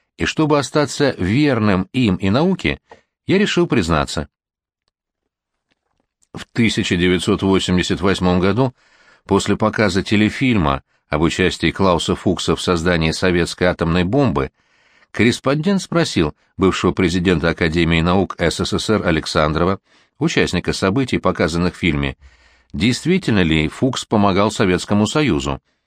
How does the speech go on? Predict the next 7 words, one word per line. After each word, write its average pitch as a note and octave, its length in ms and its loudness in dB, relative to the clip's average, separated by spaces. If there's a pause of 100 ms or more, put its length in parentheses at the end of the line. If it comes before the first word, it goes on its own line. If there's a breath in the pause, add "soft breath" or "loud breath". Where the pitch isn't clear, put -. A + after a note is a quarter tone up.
(180)
Академик D2 580 -4
ответил: E2 520 -2 (320 soft breath)
«Было F3+ 360 0
что-то, D#2 440 0 (440)
но, G#3 480 2
в G3 80 2
общем, F3+ 340 0